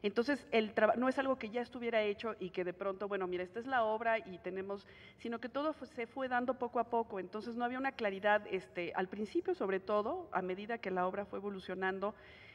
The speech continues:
eh, ya hubo mucho más claridad de, bueno, esto ya puede pensarse para ser musicalizado, esto se puede cantar, pero al principio realmente fue un trabajo de colaboración en donde, en donde nadie sabía dónde iba a ir la música o qué tanta música iba a haber o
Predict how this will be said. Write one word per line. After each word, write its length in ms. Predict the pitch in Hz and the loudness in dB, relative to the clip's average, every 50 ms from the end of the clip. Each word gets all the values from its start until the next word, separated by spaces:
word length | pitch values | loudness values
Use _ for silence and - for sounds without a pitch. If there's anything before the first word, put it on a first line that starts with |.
| - - 190 | -10 -2 0
eh, 440 | 180 180 180 185 - 175 - 165 175 | 2 2 4 2 2 2 0 4 8
ya 140 | 208 208 208 | 10 10 10
hubo 140 | 214 226 | 10 6
mucho 260 | 220 220 214 - 240 208 | 4 2 0 0 0 0
más 180 | 202 196 196 | 2 0 0
claridad 340 | - 226 202 196 190 190 190 | 2 2 2 4 4 4 4
de, 60 | 190 | 4
bueno, 220 | 185 190 190 190 - | 4 4 2 2 2
esto 260 | - 208 208 - - | 0 0 0 0 -4
ya 160 | 226 208 202 | -4 -4 -4
puede 280 | 190 - 196 185 185 185 | -4 -4 -4 -4 -4 -4
pensarse 480 | 185 - 170 170 - 175 170 - 196 185 | -4 -4 -6 -4 -4 -4 -4 -4 -6 -6
para 260 | - 165 156 156 165 | -6 -6 -6 -6 -4
ser 160 | 185 185 175 | -4 -6 -6
musicalizado, 720 | 196 175 175 170 - 160 160 165 170 - 214 202 190 185 196 | -6 -8 -10 -8 -8 -6 -8 -8 -6 0 2 2 2 2 0
esto 200 | 196 - 196 180 | -4 -6 -8 -8
se 80 | - | -10
puede 240 | - - 180 175 170 | -6 -4 -4 -4 -2
cantar, 520 | - 180 175 175 - 220 208 208 214 214 - - - - - - - - | -2 -4 -6 2 4 6 8 8 6 6 2 -4 -14 -18 -18 -18 -16 0
pero 420 | - 214 208 214 214 214 214 - 202 | 4 6 6 8 8 8 8 8 8
al 140 | 208 202 | 6 4
principio 540 | 208 208 226 226 - - 269 254 - 302 311 | 2 -2 -2 -2 -2 -4 -8 -4 -2 0 2
realmente 320 | 302 277 269 254 247 - 247 | 2 0 0 -2 -6 -8 -8
fue 140 | - 247 | -10 -10
un 40 | 233 | -8
trabajo 300 | 254 254 226 214 - 247 | -4 -4 -4 -2 -2 -6
de 80 | 208 - | -6 -4
colaboración 680 | - 160 160 170 165 170 175 - - 262 269 285 302 | -4 -2 -2 -2 -2 -2 -4 -4 -4 -2 0 0 0
en 140 | 269 202 185 | 0 -2 0
donde, 380 | 180 185 180 180 180 175 160 - | 0 0 0 2 0 0 0 0
en 160 | 196 185 180 | 0 -2 0
donde 220 | 180 185 185 190 190 | 0 0 0 0 2
nadie 260 | 208 226 269 302 277 | 2 2 2 2 0
sabía 300 | - 233 214 226 220 220 | -2 -2 0 0 -2 -2
dónde 180 | 220 214 208 208 | -2 -4 -6 -2
iba 120 | 196 190 | -2 0
a 20 | |
ir 80 | 190 196 | 0 0
la 80 | 180 165 | 0 0
música 400 | 170 175 196 - 254 - - - | 0 -2 -2 -4 -4 -4 -4 -4
o 100 | 196 - | -2 -2
qué 100 | 226 214 | -4 -2
tanta 300 | - 233 233 - 254 220 | -2 -4 -2 -2 -4 -2
música 400 | 202 196 196 - 208 - 202 185 | -2 -4 -6 -6 -8 -6 -2 -2
iba 160 | 180 180 170 | 0 2 2
a 60 | 160 | 0
haber 400 | 160 185 190 196 208 220 214 - | 2 0 0 0 0 -2 -2 -2
o 240 | - 185 180 180 - | 0 2 2 2 0